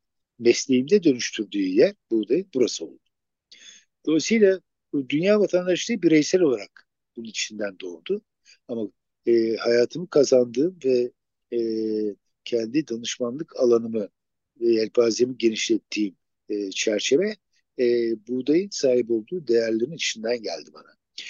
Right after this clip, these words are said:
Ve onu itibar yönetimi diye Türkiye'nin henüz bilmediği, henüz kimsenin,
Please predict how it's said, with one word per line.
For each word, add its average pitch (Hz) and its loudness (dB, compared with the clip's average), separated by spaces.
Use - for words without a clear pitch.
Ve 180 8
onu 165 4
itibar 147 4
yönetimi 107 -4
diye 110 0
Türkiye'nin 123 0
henüz 127 -2
bilmediği, 113 -4
henüz 127 2
kimsenin, 127 -2